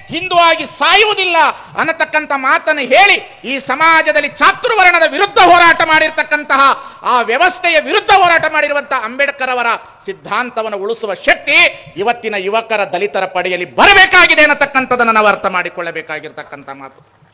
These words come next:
ಬಸವಣ್ಣ ಉಳಿಬೇಕಾಗಿದ್ದಾರೆ ಇವತ್ತು, ಬಿಡೋದಿಲ್ಲ ಅವರು, ಬಿಡ್ಲಿಕ್ಕೆ ಸಾಧ್ಯನೇ ಇಲ್ಲ. ಏನು ಕುತಂತ್ರ ನಡೆಸ್ತಾರೆ, ಏನು ಕುತಂತ್ರ ನಡೆಸ್ತಾರೆ ನೋಡಿ. ಉತ್ತರ ಭಾರತದಲ್ಲಿ ರಾಮನನ್ನ ಹಿಡಿದುಕೊಂಡು ಕುತಂತ್ರ ಮಾಡಿದ್ರು,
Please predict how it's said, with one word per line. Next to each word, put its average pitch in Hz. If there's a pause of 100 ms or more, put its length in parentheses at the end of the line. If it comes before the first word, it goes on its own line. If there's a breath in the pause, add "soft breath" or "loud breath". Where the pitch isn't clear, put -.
(720)
ಬಸವಣ್ಣ 294
ಉಳಿಬೇಕಾಗಿದ್ದಾರೆ 285
ಇವತ್ತು, 277 (1600)
ಬಿಡೋದಿಲ್ಲ 311
ಅವರು, 320 (960)
ಬಿಡ್ಲಿಕ್ಕೆ 320
ಸಾಧ್ಯನೇ 311
ಇಲ್ಲ. 339 (1800)
ಏನು 330
ಕುತಂತ್ರ 349
ನಡೆಸ್ತಾರೆ, 339
ಏನು 254
ಕುತಂತ್ರ 277
ನಡೆಸ್ತಾರೆ 226
ನೋಡಿ. 240 (200)
ಉತ್ತರ 240
ಭಾರತದಲ್ಲಿ 226
ರಾಮನನ್ನ 262
ಹಿಡಿದುಕೊಂಡು 226
ಕುತಂತ್ರ 196
ಮಾಡಿದ್ರು, 170